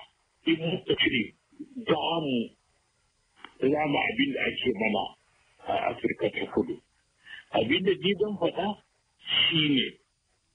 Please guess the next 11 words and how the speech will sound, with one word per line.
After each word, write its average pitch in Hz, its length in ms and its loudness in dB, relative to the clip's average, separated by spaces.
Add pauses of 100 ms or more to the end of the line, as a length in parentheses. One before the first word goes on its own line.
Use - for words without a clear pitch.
(760)
mutanenmu 269 840 0
da 190 140 -2
suke - 420 0
can - 260 -2 (1300)
a 113 200 0
ja 147 240 -2
kunnensu 113 840 0 (2000)
su - 280 0
mai 165 240 0
da 180 160 0
hankali 196 640 -2